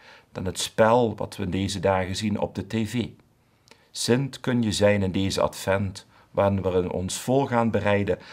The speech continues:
op het ware licht, dat kleine kind in de kribbe.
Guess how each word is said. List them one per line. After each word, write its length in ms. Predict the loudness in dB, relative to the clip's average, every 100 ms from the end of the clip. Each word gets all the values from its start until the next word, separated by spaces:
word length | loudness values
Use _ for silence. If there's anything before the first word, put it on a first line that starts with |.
| -20 -6
op 120 | -4
het 160 | -4 2
ware 400 | 4 4 2 0
licht, 500 | 0 -4 -12 -20 -20 _
dat 160 | -18 -18
kleine 440 | 2 4 4 0
kind 400 | 0 0 2 -2 -4
in 140 | -4
de 100 | -4
kribbe. 480 | -4 -2 -2 -4